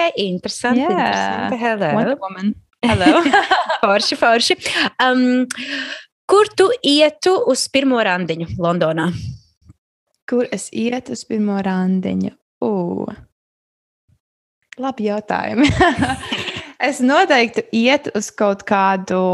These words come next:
Speaker 2: um, foršu bāriņu.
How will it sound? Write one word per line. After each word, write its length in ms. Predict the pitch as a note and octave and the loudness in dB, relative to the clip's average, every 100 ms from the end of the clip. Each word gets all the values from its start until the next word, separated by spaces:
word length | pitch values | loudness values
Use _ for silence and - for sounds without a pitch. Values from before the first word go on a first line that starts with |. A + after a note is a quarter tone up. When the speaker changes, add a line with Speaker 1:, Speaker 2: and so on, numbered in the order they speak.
| F3+ | 0
Speaker 2:
um, 480 | - - F3+ F3+ F3+ F3 F3+ F3+ - _ _ _ _ _ _ _ _ _ _ _ | 0 2 2 4 4 4 2 0 -4 _ _ _ _ _ _ _ _ _ _ _
foršu 420 | - G3+ G3+ - | 0 2 2 0
bāriņu. 680 | F3+ F3+ F3 F#3+ A3+ D4 | -2 0 2 4 4 4